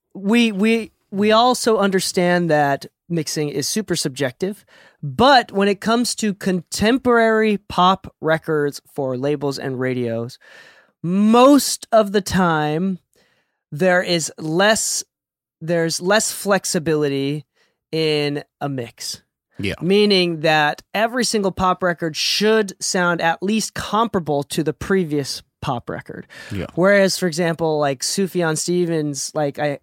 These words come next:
Speaker 1: I think the famous story goes he recorded it into an eight-track recorder, and then, and then he took the thirty-two or ter-, thirty-six bit, uh, sample, or sorry, thirty-eight kilohertz sample aux, headphone aux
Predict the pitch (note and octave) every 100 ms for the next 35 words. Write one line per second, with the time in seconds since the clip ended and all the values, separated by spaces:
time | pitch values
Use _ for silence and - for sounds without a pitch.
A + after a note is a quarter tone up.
0 | - D3+ - - A#3 G#3 - F3 F#3 F3+
1 | E3+ - E3+ D#3+ D#3 D#3 D3+ D3 D#3 C#3+
2 | - D#3+ D#3 D3+ D3 D3+ C#3+ C#3+ C#3+ D#3
3 | C#3 A#2+ - D3 C#3+ C3+ C3+ C#3 C3 -
4 | - _ C3+ C#3+ C3 C#3+ C3 D#3+ - C#3+
5 | - F3+ F#3+ F#3+ E3+ - F#3 F3 D#3+ D3+
6 | C#3 - - G3 G3+ F#3 G3 F3+ D3+ B2+
7 | F3 F3 - - _ _ _ _ _ _
8 | D#3 D3+ D3+ - G3 F3+ F#3 D#3+ - D3
9 | C3+ - - - F#3+ F#3+ F3+ F3 - _
10 | - F3 D#3 F3 E3+ - - F3+ E3+ -
11 | E3 D#3+ - - - _ _ _ _ _
12 | F3 F3+ E3 - - F#3+ G3+ - F#3+ F3+
13 | F3 D#3+